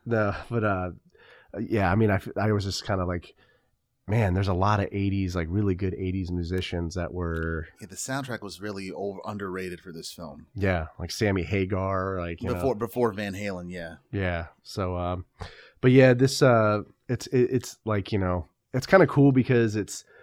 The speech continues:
Speaker 1: they kind of inject it into the scene through the radio, uh, the turning the radio on,
Speaker 2: Mm-hmm.
Speaker 1: off. Um, but, uh, yeah, I guess it kind of illuminates, uh,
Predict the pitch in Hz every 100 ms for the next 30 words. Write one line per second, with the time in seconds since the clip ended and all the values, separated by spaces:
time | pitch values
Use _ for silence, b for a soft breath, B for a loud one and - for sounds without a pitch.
0 | B - 113 123 107 98 - 110 110 107
1 | 117 104 104 98 - 113 104 101 101 92
2 | 101 98 104 98 98 95 _ _ _ 101
3 | 90 90 92 92 - 104 98 92 101 101
4 | 92 90 92 92 127 92 92 90 - -
5 | 95 90 87 80 - _ _ _ _ _
6 | _ _ _ - B B B - 117 104
7 | 101 95 101 113 107 117 113 - 113 95
8 | 95 107 104 101 101 95 - 101 92 90